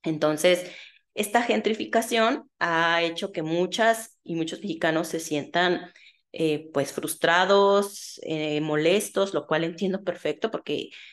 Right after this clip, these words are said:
¿cómo vamos a estar en México y vamos a estar hablando inglés solo porque el otro no aprend-, no ha aprendido español?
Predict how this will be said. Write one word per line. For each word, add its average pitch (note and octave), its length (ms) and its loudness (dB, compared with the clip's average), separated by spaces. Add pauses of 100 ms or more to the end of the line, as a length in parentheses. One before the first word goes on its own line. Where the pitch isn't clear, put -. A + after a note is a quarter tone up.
(200)
¿cómo A3 280 6
vamos A#3+ 280 2
a - 40 -10
estar G#3 180 2
en G#3+ 120 2
México G3+ 300 -2
y G3 40 4
vamos F3+ 280 0
a - 20 -8
estar E3+ 220 -2
hablando E3 340 -2
inglés F3+ 380 0
solo F3 180 -2
porque D#3 240 -6
el D3+ 100 -2
otro D#3 220 -4
no D#3 140 0
aprend-, E3 480 0
no E3+ 60 -6
ha D#3+ 40 -6
aprendido D#3+ 360 -2
español? A3 540 0